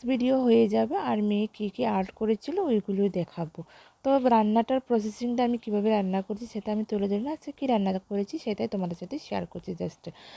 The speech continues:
তো সেটা হচ্ছে আলু দিয়ে পাতলা ঝোল, মাংস আরই, উম, পোলট্রির মাংস, চিকেন আরই, চিকেন পাতলা ঝোল। তো বন্ধুরা, যে যেখান থেকে দেখছো অবশ্যই আমার চ্যানেলটিকে সাবস্ক্রাইব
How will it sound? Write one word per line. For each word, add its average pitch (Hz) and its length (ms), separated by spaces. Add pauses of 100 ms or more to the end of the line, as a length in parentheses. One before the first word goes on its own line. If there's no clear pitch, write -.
(140)
তো 233 280
সেটা 247 280
হচ্ছে 254 220
আলু 202 340
দিয়ে 214 380 (260)
পাতলা 220 360
ঝোল, 226 280
মাংস 202 420
আরই, 202 380
উম, 254 320
পোলট্রির 202 520
মাংস, 185 400 (120)
চিকেন 202 380
আরই, 190 220 (460)
চিকেন 226 420
পাতলা 190 360
ঝোল। 170 220 (340)
তো 302 100
বন্ধুরা, 262 540 (720)
যে 240 200
যেখান 320 340
থেকে 269 260
দেখছো 208 480 (300)
অবশ্যই 208 520
আমার 240 220
চ্যানেলটিকে 208 440
সাবস্ক্রাইব 190 440